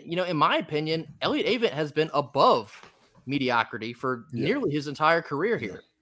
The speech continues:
Speaker 1: We mentioned the last episode, he's been here for twenty-seven years. He's made the tournament in twenty of them.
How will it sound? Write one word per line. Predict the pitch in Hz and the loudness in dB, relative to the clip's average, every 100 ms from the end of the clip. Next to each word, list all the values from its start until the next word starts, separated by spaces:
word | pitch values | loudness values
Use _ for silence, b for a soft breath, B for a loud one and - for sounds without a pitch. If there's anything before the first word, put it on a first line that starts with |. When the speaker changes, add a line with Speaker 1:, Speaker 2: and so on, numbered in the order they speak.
| _ - | _ -4
Speaker 1:
We | 143 | 0
mentioned | 175 185 185 | 0 0 0
the | |
last | 147 160 208 175 | 6 6 6 0
episode, | - 120 131 123 131 _ _ _ | -4 -6 -2 -2 -2 _ _ _
he's | 185 | -6
been | 175 220 | 0 2
here | 196 | 2
for | - | -4
twenty-seven | 131 165 196 185 - 185 139 | -6 -2 0 0 0 0 0
years. | 147 175 139 135 | -2 -2 -2 -6
He's | - 196 151 | -8 -6 -2
made | 156 190 | 0 0
the | 139 | -2
tournament | - 185 180 127 - | -4 -6 -4 -6 -6
in | 123 | -10
twenty | - 147 180 175 107 | -10 -4 -2 -2 -4
of | 98 | -8
them. | 87 80 | -12 -16